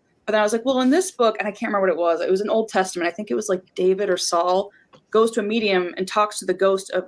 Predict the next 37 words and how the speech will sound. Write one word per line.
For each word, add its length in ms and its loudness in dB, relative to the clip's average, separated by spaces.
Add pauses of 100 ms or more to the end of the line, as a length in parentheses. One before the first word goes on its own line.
a 60 -6
former 320 -2
king, 480 -2
and 100 -2
he 60 0
gives 180 0
him 100 -6
accurate 360 0
information. 580 -2
So 80 -6
I 40 2
was 60 -2
like, 140 -2
"Well, 400 -2
in 140 -2
there 160 4
it 100 -4
says 200 -2
that 100 -8
it, 100 -4 (180)
they 100 -2
exist." 600 -6 (180)
And 140 -2
he's, 200 -2 (180)
they, 80 2
they 180 2
just 160 -4
were 80 -4
like, 80 -8
"Stop 480 -8
it." 220 -20 (380)
So, 100 0
like, 140 2
<laughs> 40 0
I, 160 0
like, 200 4
that, 120 -2